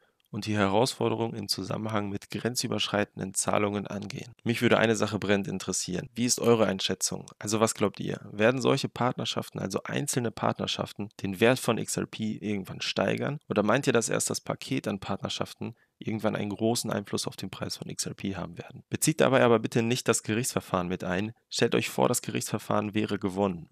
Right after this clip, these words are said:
Würde dann X R P bei solchen Nachrichten spiken? Ich bin gespannt auf eure Kommentare. So soll's sein, Freunde. Ich bin durch mit meinem Content. Freuen würde ich mich riesig, wenn ich euch oder dich beim nächsten Video wieder begrüßen dürfte.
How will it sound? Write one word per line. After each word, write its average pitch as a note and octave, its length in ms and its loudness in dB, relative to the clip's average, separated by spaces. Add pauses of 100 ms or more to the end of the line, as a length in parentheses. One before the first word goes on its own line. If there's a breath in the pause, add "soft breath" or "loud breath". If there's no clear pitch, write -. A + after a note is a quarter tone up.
Würde A#2+ 220 4
dann A#2+ 160 2
X - 180 -4
R G#2 80 2
P B2+ 220 -2
bei G#2+ 100 2
solchen G2+ 320 0
Nachrichten G2+ 480 -4
spiken? - 600 -2 (300)
Ich A#2 60 -10
bin B2 120 2
gespannt B2 280 2
auf A2+ 80 2
eure A2 220 6
Kommentare. F2+ 640 -2
So B2 240 4
soll's B2+ 300 8
sein, A#2+ 220 8
Freunde. G2+ 360 2
Ich G#2+ 140 0
bin G#2+ 160 0
durch C#3+ 180 4
mit A#2 100 2
meinem G#2 280 2
Content. A2 640 0
Freuen C3 400 4
würde B2 160 4
ich A#2 100 2
mich A2 160 0
riesig, G#2 480 0
wenn G2+ 140 2
ich G#2 120 -4
euch A#2 360 4
oder G#2 160 2
dich A2+ 220 -2
beim G#2 160 2
nächsten G#2+ 300 -2
Video G2+ 240 -4
wieder G2+ 200 2
begrüßen G2+ 420 -6
dürfte. - 420 -12